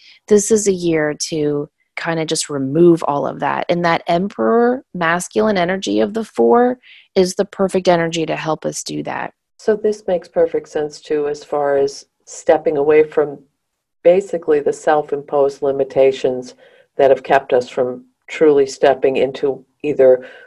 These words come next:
Speaker 2: who we are desiring to become or what we're trying to manifest in our lives,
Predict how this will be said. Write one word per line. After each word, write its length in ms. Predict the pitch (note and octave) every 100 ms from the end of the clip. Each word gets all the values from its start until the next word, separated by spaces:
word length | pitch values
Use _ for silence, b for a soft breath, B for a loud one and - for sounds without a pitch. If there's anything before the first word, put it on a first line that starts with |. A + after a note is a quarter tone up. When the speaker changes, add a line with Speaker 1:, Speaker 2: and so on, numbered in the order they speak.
| _
Speaker 2:
who 320 | - F3+ E3
we 400 | D3+ D#3 D3+ C#3+ -
are 280 | C3 B2+
desiring 540 | B2+ C3 C#3 C#3 C#3 C3+
to 80 | C#3+
become 720 | C3+ C3 D3+ C#3+ C#3 C3+ -
or 200 | C3+ B2
what 320 | A#2+ D3+ -
we're 100 | D3
trying 340 | C#3 - C#3+ C3+
to 80 | C#3
manifest 600 | C#3 C3+ B2+ C#3 C3+ -
in 100 | C3
our 120 | C3
lives, 600 | B2+ B2+ B2+ B2+ B2+ -